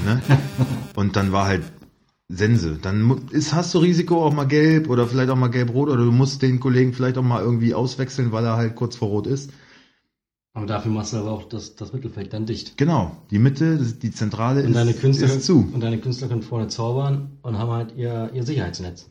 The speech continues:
Speaker 1: Genau.
Speaker 2: Momentan ist ja wirklich fast jeder, jeder gröbere Schnitzer führt echt zu gefährlichen Situationen.
Speaker 1: Ja.
Speaker 2: Weil die Abwehr nicht so stabil ist, äh, auffangen zu können.
Speaker 1: Und, ähm, da bin ich gespannt, wie Bayern reagiert. Im Winter haben sie ja nichts gemacht, bekanntlich.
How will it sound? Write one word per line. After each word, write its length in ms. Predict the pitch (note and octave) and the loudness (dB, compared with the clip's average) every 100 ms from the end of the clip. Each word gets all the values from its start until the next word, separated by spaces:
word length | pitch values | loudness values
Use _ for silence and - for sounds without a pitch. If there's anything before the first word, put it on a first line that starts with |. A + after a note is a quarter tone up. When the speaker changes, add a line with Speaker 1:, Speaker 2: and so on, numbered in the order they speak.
| - | -12
Speaker 1:
Genau. 420 | F#2+ F#2+ E2+ D#2+ D#2+ - _ | -6 -4 -2 -4 -6 -14 _
Speaker 2:
Momentan 500 | G#2+ G#2+ A2 G#2 G2+ | -8 -4 -4 -4 -6
ist 80 | A#2 | -6
ja 80 | A2+ | -6
wirklich 360 | G#2 A2+ A#2 - | -6 -6 -8 -8
fast 300 | A#2+ - A#2+ | -12 -10 -8
jeder, 380 | A#2 A#2+ A#2+ G#2+ | -6 -6 -6 -8
jeder 540 | G#2+ A#2+ A#2 A2+ G#2+ _ _ _ _ _ _ _ _ _ _ _ A#2 | -8 -8 -8 -8 -12 _ _ _ _ _ _ _ _ _ _ _ -20
gröbere 460 | G#2+ A2+ C#3 C#3 B2+ | -12 0 0 2 -2
Schnitzer 520 | - C3 - D3+ C#3+ | -2 -4 -4 -4 -6
führt 240 | - C3 | -2 -4
echt 140 | A#2 - | -4 -8
zu 60 | |
gefährlichen 360 | A#2 A#2+ A2+ A2 | -8 -6 -6 -6
Situationen. 560 | G#2+ A#2+ - A#2+ F#2 E2+ - | -8 -10 -8 -8 -8 -10 -10
Speaker 1:
Ja. 220 | G2+ F2+ - | -6 -6 -8
Speaker 2:
Weil 120 | G#2 | -10
die 80 | G2+ | -8
Abwehr 220 | A2 G#2+ G#2+ | -10 -10 -8
nicht 120 | G#2 | -8
so 80 | A2 | -8
stabil 240 | B2 A#2 | -8 -8
ist, 240 | G#2+ A2 - | -8 -12 -14
äh, 20 | A2+ | -12
auffangen 320 | A#2 - G2+ F#2+ | -10 -12 -14 -16
zu 100 | - | -18
können. 300 | - A2 - _ _ _ _ - | -18 -18 -20 _ _ _ _ -6
Speaker 1:
Und, 300 | G2+ F#2 F2+ | -4 -2 -2
ähm, 280 | F2+ F#2 F#2 | -4 -2 -2
da 80 | G#2 | 0
bin 120 | A#2+ | 0
ich 100 | B2 | 0
gespannt, 480 | - - C#3 D3 C#3+ | -2 -4 -2 -2 0
wie 100 | B2 | 0
Bayern 760 | A2 A#2 A#2+ A#2 A#2 A#2 - - _ _ _ _ - | 2 2 2 2 0 -2 -6 -20 _ _ _ _ -2
reagiert. 500 | G#2 F#2+ G#2 C#3 C#3 | -2 0 -2 -2 -2
Im 120 | G2+ | -6
Winter 180 | A2+ A#2 | -4 -2
haben 100 | G#2 | -2
sie 60 | |
ja 60 | G2+ | -2
nichts 220 | A#2 - | -4 -6
gemacht, 380 | A#2 B2 B2 - | -6 -6 -6 -12
bekanntlich. 600 | - B2 B2+ C3 C3 - | -12 -6 -4 -4 -8 -10